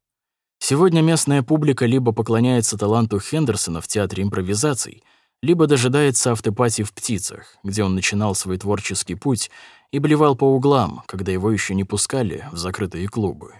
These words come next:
У стойки я замечаю фигуру в обтягивающем мини-платье. Она глушит водку и пытается флиртовать с равнодушным барменом.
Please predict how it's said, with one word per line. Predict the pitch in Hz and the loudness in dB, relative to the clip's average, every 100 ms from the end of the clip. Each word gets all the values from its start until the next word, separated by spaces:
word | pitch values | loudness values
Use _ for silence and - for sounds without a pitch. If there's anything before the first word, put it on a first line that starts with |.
| _ _ _ _ _ _ _ _ _ | _ _ _ _ _ _ _ _ _
У | 110 | -2
стойки | 117 202 185 151 | 2 2 4 2
я | 147 | 4
замечаю | 143 131 - 139 120 | 4 2 4 4 4
фигуру | - 123 147 160 104 | 0 0 4 4 2
в | 85 | -2
обтягивающем | 92 - 135 127 120 113 117 | -4 -2 0 2 2 0 2
мини-платье. | 117 117 104 107 101 76 - - - _ _ _ _ - | 2 4 2 0 -4 -4 -8 -12 -20 _ _ _ _ -6
Она | 127 175 | 0 2
глушит | 156 160 - 135 | 4 2 2 0
водку | 120 147 165 - | 0 0 0 -2
и | 85 | -6
пытается | 90 104 139 123 123 | -4 0 0 0 -2
флиртовать | 123 120 117 113 143 110 | 0 -2 0 0 0 0
с | - | -2
равнодушным | 98 98 117 120 120 117 | -2 -2 -2 -2 0 2
барменом. | 113 95 73 - - | 0 -2 -6 -14 -20